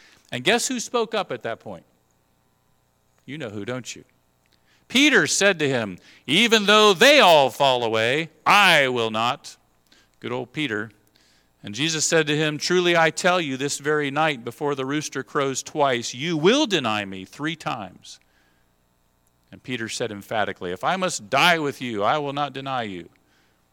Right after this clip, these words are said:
And they all said the same. So it seems to me like Jesus was circling back to that moment and saying, "You know what, Peter? You said that you,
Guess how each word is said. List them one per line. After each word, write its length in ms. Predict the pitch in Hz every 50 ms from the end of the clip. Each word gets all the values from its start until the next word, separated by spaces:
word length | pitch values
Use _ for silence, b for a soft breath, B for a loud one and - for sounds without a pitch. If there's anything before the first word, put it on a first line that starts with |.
| _ _ _ -
And 100 | 101 95
they 60 | 98
all 160 | 98 95 95
said 260 | 95 - - 95 87
the 80 | 87 95
same. 320 | - - - - - _ _ _ _ _ _ _ _ _ _ _ _ _ _ _ _ _ _ _ _ _ _ _
So 220 | _ - 123 113 110
it 100 | 110 -
seems 260 | - 151 156 160 151 -
to 100 | - 151
me 280 | 156 151 143 131 123
like 200 | 117 107 107 104
Jesus 360 | - - 120 127 127 127 117 -
was 120 | 117 -
circling 420 | - - 135 135 - 139 127 120
back 300 | 113 110 113 107 107 -
to 80 | - 107
that 240 | 98 110 104 95 110
moment 400 | 107 104 98 95 92 90 - - _ _ _ _ _
and 140 | - 101 -
saying, 240 | - 104 98 104 110
"You 80 | 113
know 80 | 117 123
what, 160 | 123 127 123
Peter? 400 | - 143 135 127 131 131 127 127 _ _ _ _ _ _ _ _ _ _ _ _ _ - _ _
You 160 | _ 110 113 117
said 360 | - - - 110 104 98 87
that 140 | 98 - 104
you, 380 | 104 110 117 110 110 110 110